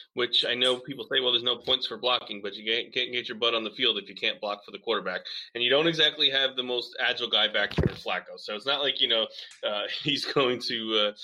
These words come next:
you know, shake the rush if it comes around. So they really have to protect him. Uh, so that's been the knock on him so far. The hands are all, are, you know, very good. Comes out of Iowa, same school that did, uh,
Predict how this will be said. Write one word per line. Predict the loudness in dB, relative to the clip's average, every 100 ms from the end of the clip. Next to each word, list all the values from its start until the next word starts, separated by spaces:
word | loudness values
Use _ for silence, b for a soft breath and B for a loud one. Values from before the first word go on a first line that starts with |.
| B B B
you | -8
know, | -2
shake | 2 2 0 -2
the |
rush | 2 2 0
if | -8
it | -6
comes | -4 -4
around. | 0 0 0 -4
So | -6
they | -4
really | -4 -2 -2
have | -2 -4 -8
to | -18
protect | -16 -4 -4 -4
him. | -12 -14 -16 B B B
Uh, | -10 -8
so | -8 -6 -6 -8 _ _ _ -4
that's | -2 0 0
been | 0
the | 0
knock | 2 0 2 -2
on | 0
him | -2 -4
so | -6 -6 -6 -2
far. | 4 4 4
The | -2
hands | 2 2 2 -4
are | -6 -4 -4 -2
all, | -4 -4
are, | -4
you | -4
know, | -4
very | 0 2 2
good. | 4 4 4 0 B B
Comes | 0 2
out | 2
of | 2
Iowa, | 4 4 4 2 0
same | -4 -6 -6
school | -6 -2
that | -2 -2
did, | 0 0 0
uh, | -2